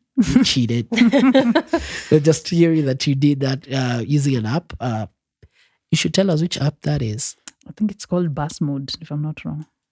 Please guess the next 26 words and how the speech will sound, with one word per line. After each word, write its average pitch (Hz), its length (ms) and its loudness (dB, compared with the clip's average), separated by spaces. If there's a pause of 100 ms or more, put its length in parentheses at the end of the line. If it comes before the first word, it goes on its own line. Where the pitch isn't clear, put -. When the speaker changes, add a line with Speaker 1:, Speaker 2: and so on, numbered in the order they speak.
Speaker 1:
Ah. 135 340 -8
Speaker 2:
Yeah. 160 280 2 (260)
I, 160 480 -6
I 185 80 -4
think 254 180 2
you, 226 160 4
if 202 140 -2
you 190 60 -2
just 226 140 2
search 202 220 -2
Bus 160 380 -2
Mode 170 240 0
on 131 260 -4
Play, 151 340 -4
Play - 280 -6
Store, 113 300 -8 (100)
you'll 139 120 -6
find 143 280 -6
a - 20 -6
lot - 220 -8
of - 80 -12
apps - 360 -12 (320)
that - 140 -10
can 135 180 -2
do 120 120 -4
that. - 280 -12